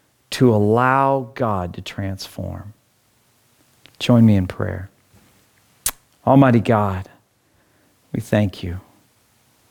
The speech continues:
Lord, we thank you for Jesus. We thank you that in this moment, in, in Mark chapter nine, Jesus showed Peter, James, and John his glory, just a glimpse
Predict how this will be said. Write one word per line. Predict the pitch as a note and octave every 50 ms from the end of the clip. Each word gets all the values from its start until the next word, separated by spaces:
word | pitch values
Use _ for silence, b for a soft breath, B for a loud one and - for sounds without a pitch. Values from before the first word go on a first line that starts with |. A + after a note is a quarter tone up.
| _ _ _ _ _ _ _ _ -
Lord, | B2+ B2+ C3 C3+ C3
we | A#2 B2+ A#2
thank | A#2+ - - C#3 C3 C3 B2+ G#2+ - B2
you | A2
for | - - A2+ G2+
Jesus. | F2+ F2+ - - A#2+ A#2 A#2 G#2+ G2+ G#2 G2 - -
We | A#2+
thank | - - - - - C#3 C3+ C3+ B2 - -
you | A#2+ G#2+ G2+
that | F#2+ A#2 A2+ G#2 F#2 B B B B B B B
in | - C3 C3+ B2+
this | A2+ D3 D3+ C#3+ -
moment, | - D3+ C#3 C3+ C3 B2+ A#2 G#2+ G2+ G2+ G2 - -
in, | A2+ A2 A2 A#2
in | B2 B2+ C3+ C#3
Mark | C#3 C#3 C#3 D3 D3+ C#3+ -
chapter | - - - C#3 C3+ - - - B2+
nine, | B2 B2 B2 B2 B2 A#2+ A2 G#2+ G2+ F#2+ F#2+ _ _ _ _ _ _ _ _ _ _ _ _ _ _ _ _ - B2
Jesus | A2 - - D3+ D#3 D#3+ E3 D#3 C#3 D3+ C3+ -
showed | - - - - - D3 C#3+ D3 C#3+ C3+ A#2+ G#2+ G2+ F2+ F#2+ b b b b b b _
Peter, | - - E3+ E3 C#3+ C#3
James, | A#2 A2 C#3 C3+ C3+ C3 B2+ G#2+
and | A2+ A2+ G#2+
John | G2+ - A#2 A2+ A2+ A2 G#2+ G#2 F#2+ F2+ F#2 F#2 b b b b b b
his | _ - C3 A#2+ G#2+
glory, | - B2+ A#2+ A#2 A2+ A2 G#2 G2 F#2 F#2
just | F#2 - C3+ C#3+ - -
a | F#3 D#3+
glimpse | B2+ D#3 E3 D#3+ D#3 C#3 A#2+ G#2 F#2+ - - - - - -